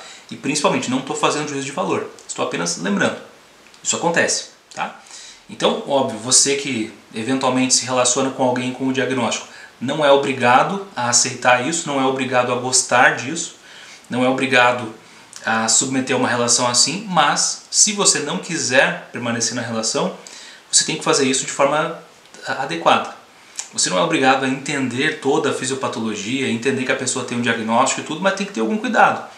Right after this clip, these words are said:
o básico, de empatia, né, envolvendo terminar com respeito, terminar com afeto, não expor a pessoa, não difamar, dar algum grau de suporte pra pessoa se organizar, enfim.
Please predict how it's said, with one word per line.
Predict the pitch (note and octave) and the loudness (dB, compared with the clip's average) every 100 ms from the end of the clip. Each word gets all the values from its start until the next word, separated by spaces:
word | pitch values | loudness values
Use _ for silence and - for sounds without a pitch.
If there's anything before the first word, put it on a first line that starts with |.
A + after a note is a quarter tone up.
| - | -18
o | - | -4
básico, | F3+ D#3+ C3+ - - | 4 6 6 2 -4
de | A2+ | -6
empatia, | C3 D3+ D3 C#3 C3 A#2+ - - - - | 0 2 2 0 -4 -8 -16 -20 -20 -16
né, | - A#2 A#2 B2 | -8 -6 -6 -4
envolvendo | B2 C3 A#2+ B2+ A#2+ - - - - | 0 2 2 0 -2 -4 -10 -20 -12
terminar | G3 F#3+ C#3 C#3 | -6 0 0 0
com | |
respeito, | B2+ C3 - C#3+ | -2 -4 -4 -6
terminar | B2 B2 | -4 -6
com | A#2+ | -2
afeto, | B2+ - C3+ - C3 | -2 2 0 0 -2
não | C3 | -2
expor | B2+ C3+ | -2 -2
a | C3 | -2
pessoa, | C3+ B2+ - C3+ | -2 -2 0 0
não | A#2 | 0
difamar, | A#2+ - B2+ B2+ C3 C3 - - - - - | -2 2 4 6 4 4 -6 -16 -18 -20 -6
dar | A2+ | 4
algum | C#3 C#3 C#3 | 6 6 2
grau | C3 A#2+ | 0 0
de | - | -2
suporte | A#2 C3+ C3+ C3+ | -4 0 2 0
pra | - | -4
pessoa | C3 B2 C3 | -6 -4 -2
se | C#3 | -2
organizar, | A#2+ A#2+ A#2 A#2 C3 C3 | -2 -2 -2 2 4 4
enfim. | A#2 C3 D#3 | 0 -6 -8